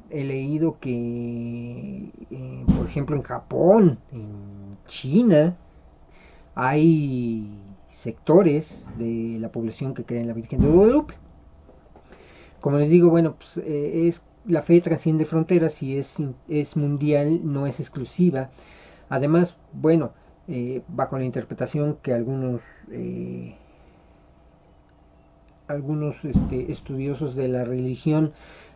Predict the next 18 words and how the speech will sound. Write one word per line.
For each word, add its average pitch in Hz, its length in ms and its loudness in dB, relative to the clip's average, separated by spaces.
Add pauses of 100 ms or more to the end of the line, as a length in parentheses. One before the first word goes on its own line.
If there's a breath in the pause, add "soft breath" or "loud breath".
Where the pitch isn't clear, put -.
dicen 160 280 2
que, - 320 -6
bueno, 147 280 -4 (460)
que 120 440 -10
realmente 156 500 2
las 131 220 -4
apariciones 160 440 0
de 160 60 2
la 156 80 4
Virgen 160 300 4
es 147 100 -4
la 131 80 -4
misma, 160 500 -2 (480)
la 127 200 -4
misma 165 300 2
Madre 160 300 4
de 143 80 -4
Jesús, 170 360 0